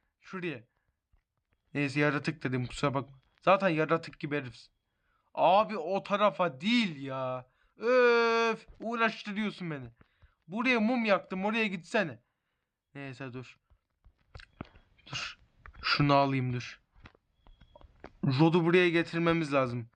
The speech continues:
Şş. Şş,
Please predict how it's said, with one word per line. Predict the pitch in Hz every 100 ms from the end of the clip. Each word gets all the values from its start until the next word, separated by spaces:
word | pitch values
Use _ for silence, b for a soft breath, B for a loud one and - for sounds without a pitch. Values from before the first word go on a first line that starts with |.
| -
Şş. | - - - - - - - - - - - _ _ _ _ - - - _ _ - - - - - - - - - - - - - - - - - - - - - - - _ _ _ - - -
Şş, | - -